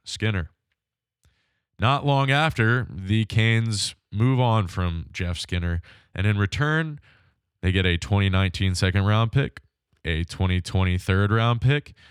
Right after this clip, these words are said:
and a twenty twenty sixth round pick, plus Cliff Pugh. When we saw the trade, it kind of felt like it was poo. It wasn't great. It was like, "Yeah, that's fine." I'm surprised they couldn't get a first round pick out of him.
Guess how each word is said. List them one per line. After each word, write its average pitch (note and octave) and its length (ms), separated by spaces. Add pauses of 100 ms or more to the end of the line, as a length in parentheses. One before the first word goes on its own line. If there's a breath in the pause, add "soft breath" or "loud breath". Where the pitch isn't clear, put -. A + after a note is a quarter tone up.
(280 loud breath)
and F#2 160
a F2 120
twenty G#2+ 460
twenty A2 380
sixth - 480
round D#2+ 300
pick, E2+ 340 (320 loud breath)
plus D3 440 (120)
Cliff G2 400
Pugh. D#2+ 380 (540 loud breath)
When G#2+ 180
we G#2+ 80
saw F3 460
the A#2 100
trade, G#2 480 (1000 soft breath)
it G2 140
kind A#2+ 300
of A2+ 100
felt A#2+ 260
like A#2 280
it G#2+ 120
was A2+ 200
poo. A#2 400 (500)
It G2+ 80
wasn't A#2 380
great. C3 400 (280)
It G#2+ 140
was A2 240
like, A#2 120
"Yeah, C#3 260
that's A#2+ 160
fine." A2+ 400 (480)
I'm G2 160
surprised A2+ 400
they G#2+ 80
couldn't G#2+ 220
get G2+ 120
a G2 60
first G2+ 280
round F#2+ 220
pick F#2 220
out E2 180
of D#2+ 60
him. D#2 140